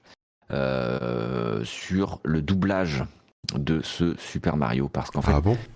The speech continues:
Speaker 1: ils ont choisi des stars pour faire le doublage, et non pas,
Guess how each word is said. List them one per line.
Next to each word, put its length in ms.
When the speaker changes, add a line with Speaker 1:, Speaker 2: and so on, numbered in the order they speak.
Speaker 1:
ils 120
ont 60
choisi 460
des 260
stars 500
pour 180
faire 180
le 100
doublage, 440
et 120
non 160
pas, 440